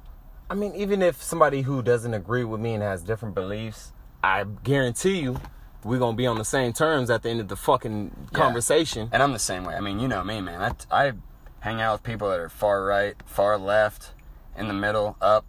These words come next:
Speaker 2: lunatic fringe, whatever.
Speaker 1: Yeah.
Speaker 2: I don't really care what people, what their opinions are or their political beliefs or what they have to say.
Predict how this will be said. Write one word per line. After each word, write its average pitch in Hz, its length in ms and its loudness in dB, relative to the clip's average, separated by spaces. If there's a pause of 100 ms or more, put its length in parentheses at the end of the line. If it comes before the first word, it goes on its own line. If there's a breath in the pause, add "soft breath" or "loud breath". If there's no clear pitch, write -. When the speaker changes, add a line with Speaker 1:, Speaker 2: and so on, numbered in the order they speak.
Speaker 2:
lunatic 117 480 -2
fringe, 110 440 -4
whatever. 104 580 2
Speaker 1:
Yeah. 131 360 -8 (120)
Speaker 2:
I 170 140 10
don't 226 140 6
really 127 180 2
care 120 300 4
what 110 220 4
people, 95 500 -4 (460)
what 123 160 0
their 120 120 2
opinions 135 460 -2
are 135 340 6
or 92 100 -2
their 92 120 -6
political 110 380 -4
beliefs 113 460 -6
or 92 100 -4
what 104 160 0
they 110 80 0
have 113 160 4
to - 40 -14
say. 110 420 0